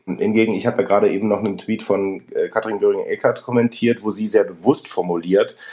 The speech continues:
dass sie, äh, auch die Demokraten meint, äh, aus C D U und C S U, ohne pauschal sagen zu können, dass C D U und C S U eben nun mal Demokraten sind. Deswegen,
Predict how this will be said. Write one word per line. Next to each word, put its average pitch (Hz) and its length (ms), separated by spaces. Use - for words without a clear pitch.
dass 95 160
sie, 123 240
äh, 104 300
auch 104 340
die 131 180
Demokraten 113 720
meint, 98 540
äh, 104 140
aus 101 360
C 95 160
D 95 100
U 101 240
und 98 140
C 101 180
S - 240
U, 76 220
ohne 98 280
pauschal 95 420
sagen 90 260
zu 90 160
können, 95 240
dass 90 140
C 98 140
D 98 80
U 90 100
und 95 100
C 95 160
S 98 120
U 90 140
eben 90 460
nun 98 120
mal 90 120
Demokraten 95 560
sind. 107 320
Deswegen, 107 540